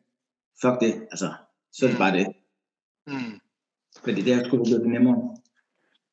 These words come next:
Speaker 2: Kasper, tusind, tusind tak for din fantastiske krigeriske historie, og, øh, stort tillykke til, øh, til din, til din fremgang, og s-,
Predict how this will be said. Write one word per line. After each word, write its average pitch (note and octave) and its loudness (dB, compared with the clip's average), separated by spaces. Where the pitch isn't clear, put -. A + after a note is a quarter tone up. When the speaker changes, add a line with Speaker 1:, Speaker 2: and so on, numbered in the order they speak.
Speaker 2:
Kasper, E3 6
tusind, F3+ 4
tusind D#3+ 6
tak D#3+ 6
for E3 6
din C#3 6
fantastiske - 4
krigeriske D#3+ 8
historie, C#3+ 6
og, B2+ 8
øh, C3 4
stort E3+ 6
tillykke E3+ 8
til, B2+ 6
øh, B2+ 6
til B2+ 2
din, C3 0
til C3 2
din B2+ 0
fremgang, C3 6
og B2+ 6
s-, - -6